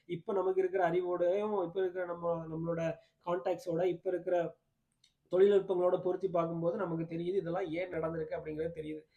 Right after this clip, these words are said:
இதுக்கு மாற்றா என்ன வர முடியுங்கிறது வந்து நம்ம தான் ஒரு அரசியல் எடுத்து முன்வைக்க வேண்டிய தேவை இருக்குன்றது நமக்கு புரியுது. அப்ப இந்த அரசியல் சாலம் இல்லாம நடைபோட்டு கொஞ்சம் கொஞ்சமா வந்து அது, அதோட வேர்களை உறுதி செய்யும் போது,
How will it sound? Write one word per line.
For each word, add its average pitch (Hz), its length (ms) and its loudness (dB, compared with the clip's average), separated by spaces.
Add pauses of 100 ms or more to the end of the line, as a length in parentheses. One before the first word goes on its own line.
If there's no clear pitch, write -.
(160)
இதுக்கு 196 220 6
மாற்றா 180 380 0
என்ன 175 220 2
வர 165 160 2
முடியுங்கிறது 165 500 2
வந்து 156 260 0 (520)
நம்ம 170 220 2
தான் 185 260 4
ஒரு 160 160 4
அரசியல் 170 360 2
எடுத்து 165 180 0
முன்வைக்க 165 320 0
வேண்டிய 156 240 -2
தேவை 175 280 0
இருக்குன்றது 165 440 -2
நமக்கு 147 200 -6
புரியுது. 151 280 -4
அப்ப 143 180 -8
இந்த 180 260 -4
அரசியல் 202 440 -2
சாலம் 180 320 0
இல்லாம 175 320 -2
நடைபோட்டு 165 500 -4 (360)
கொஞ்சம் 170 220 -2
கொஞ்சமா 175 340 2
வந்து 170 320 2 (380)
அது, 160 200 6 (200)
அதோட 160 320 4 (200)
வேர்களை 190 380 4
உறுதி 170 280 2
செய்யும் 156 320 -4
போது, 175 220 4